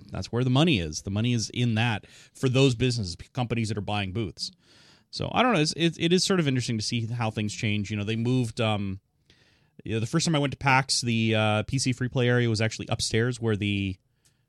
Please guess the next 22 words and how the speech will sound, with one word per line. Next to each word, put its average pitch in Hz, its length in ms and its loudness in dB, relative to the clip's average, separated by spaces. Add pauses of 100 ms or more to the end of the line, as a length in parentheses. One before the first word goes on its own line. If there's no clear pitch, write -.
(100)
where, 104 420 0
what 107 240 -4
is 104 140 -4
the, 104 140 -10 (280)
the 104 120 -4
sixth - 360 -4
floor 113 220 0
hall 110 320 2
or 104 40 -2
whatever 104 240 0
that 101 100 -2
hall 104 240 0
is, 104 180 -4
where 107 160 -2
that 101 280 -2
is 110 280 -2
now. 110 320 -2
That 98 140 -2
used 113 160 0
to - 60 -12
be 113 80 -2
the, 98 180 -4